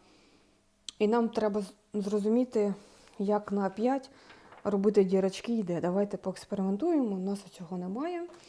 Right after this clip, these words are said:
І ось так орієнтуємося. Умовно, у нас є тільки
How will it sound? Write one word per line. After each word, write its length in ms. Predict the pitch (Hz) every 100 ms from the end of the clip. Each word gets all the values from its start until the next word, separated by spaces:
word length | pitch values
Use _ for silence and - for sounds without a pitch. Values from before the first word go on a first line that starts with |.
| - - - _ -
І 460 | 262 302 294 262 208
ось 160 | 202 -
так 260 | 214 208
орієнтуємося. 1000 | 202 190 196 220 233 208 196 - 180 170 - - _ _ - _ _ _
Умовно, 380 | 214 208 240 233
у 60 | 214
нас 300 | 214 208 -
є 120 | 190
тільки 400 | - 208 208